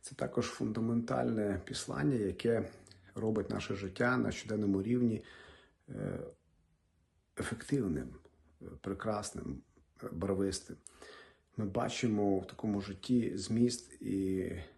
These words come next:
таке життя додає нам, е, ентузіазму рухатись за Богом, е, виконувати місію. Е, життя сили —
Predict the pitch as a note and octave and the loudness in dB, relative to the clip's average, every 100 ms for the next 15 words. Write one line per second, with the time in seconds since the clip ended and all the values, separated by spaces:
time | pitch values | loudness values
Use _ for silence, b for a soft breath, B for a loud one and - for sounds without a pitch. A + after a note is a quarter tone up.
0 | _ _ - - G2 F#2+ G#2 F#2 F2+ F#2 | _ _ -4 -2 -2 0 0 0 0 0
1 | G#2 G#2 G2 F#2+ - - _ - - - | 2 2 2 0 -4 -14 _ -12 -6 -6
2 | - - - _ _ _ _ - G2+ G#2+ | -6 -8 -14 _ _ _ _ -6 -2 0
3 | A2+ A2 G2 E2+ - B B B B - | 0 0 -2 -4 -6 B B B B -8
4 | G#2+ A#2 A#2 - G#2+ G2 G2+ F2+ G#2 A2 | 2 4 2 0 -4 -2 -4 0 2 2
5 | A2 G#2+ G2 - _ - - F#2+ F#2 G2+ | 2 -2 -4 -10 _ -12 -8 -6 -4 -4
6 | B2 A2+ G#2 G#2 F#2 G2+ G2+ - - - | 0 0 0 -2 0 0 -2 -4 -8 -10
7 | B B B B G#2 G#2 G2 G2 G#2+ A#2+ | B B B B -6 -4 -2 -2 -2 0
8 | A#2+ - C3 C3+ B2+ | 0 4 6 6 4